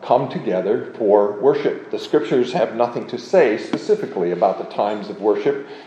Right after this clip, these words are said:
that are to be observed. This is free according to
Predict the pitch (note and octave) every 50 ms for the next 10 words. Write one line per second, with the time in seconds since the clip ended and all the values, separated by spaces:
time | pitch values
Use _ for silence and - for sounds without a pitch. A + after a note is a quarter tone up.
0 | - - - A2 F#2+ F#2 G2+ G2+ - - - A2+ A2 G2+ F#2 F#2 F2 - G2 F#2+
1 | G#2 B2 B2 - A#2 B2+ B2+ B2 - B2+ A#2 - - - - E3 D#3+ C#3+ G#2 F2+
2 | E2 D#2+ - - - - - - - - - - G2 - - - A2 G#2 G#2+ G#2+
3 | A2 G#2+ - - A2+ G#2 G#2 G2+